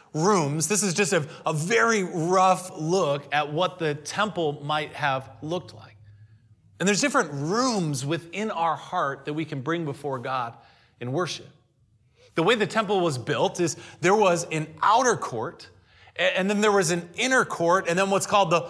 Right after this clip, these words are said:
the Holy of Holies. This, the Holy of Holies actually had a, a bigger court around it that was called the court of the priests, or, or some would call it the holy place.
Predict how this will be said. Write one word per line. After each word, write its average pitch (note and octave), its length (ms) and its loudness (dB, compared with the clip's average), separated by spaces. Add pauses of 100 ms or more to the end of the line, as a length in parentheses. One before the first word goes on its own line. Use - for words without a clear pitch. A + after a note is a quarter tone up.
(160)
the E3+ 100 4
Holy A3 420 4
of E3 100 -4
Holies. G3 580 2
This, F#3+ 160 0
the F3+ 180 0
Holy A#3+ 220 2
of D#3 60 -2
Holies G#3 260 2
actually F#3+ 220 0
had F3+ 120 4
a, D3+ 140 2 (200)
a E3 80 2
bigger G3 500 2
court E3 420 0
around E3 460 2
it D#3+ 160 -2
that D#3 60 -2
was D#3 140 -2
called D#3 200 0
the D3 80 -4
court F#3+ 440 -2
of D#3 120 -2
the D3 80 0
priests, E3+ 360 -2
or, D#3+ 220 -4
or E3 100 -4
some G3 220 -4
would F3+ 160 -2
call D#3+ 220 4
it D3 80 -2 (240)
the D3+ 160 0
holy G3 500 -2
place. - 760 -20